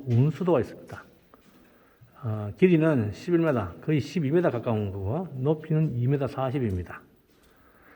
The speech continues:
천구백구십삼 년에 만든 건데 아주 대작입니다. 이 카메라에 안 들어갈 정도입니다. 어, 야성 선생이 만든 걸작 중에 걸작입니다.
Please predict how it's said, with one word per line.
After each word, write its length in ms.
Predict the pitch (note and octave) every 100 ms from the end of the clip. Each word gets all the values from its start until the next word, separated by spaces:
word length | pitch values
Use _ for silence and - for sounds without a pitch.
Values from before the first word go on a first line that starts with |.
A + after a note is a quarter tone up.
| _ -
천구백구십삼 1400 | F#3+ F#3+ F#3 F#3 - G3 G3 F3+ - - - - - E3
년에 180 | G#3+ D3+
만든 280 | A2+ A#2+
건데 480 | A2 G2+ G2+ G2 F3 - - - - - _ _ -
아주 360 | - - C#3
대작입니다. 460 | D3 B2+ C3+ A2 G#2
이 100 | G2+
카메라에 460 | - F3+ G3 F#3
안 140 | G3 A#2+
들어갈 180 | C3 C3
정도입니다. 580 | A#2+ G#2 F#2 F2 - - - _ _ _ _ _ _ _ _ _ - - - - - - - -
어, 500 | A2 G#2+ B2 C#3+ C#3+ A2+
야성 360 | A2 A#2+ D#3+
선생이 260 | D#3+ D3+ C#3+
만든 400 | A2+ G#2+ G2+ G2 -
걸작 280 | - C#3+ D#3
중에 140 | D3+ B2
걸작입니다. 680 | - A#2 B2+ G2+ F2 E2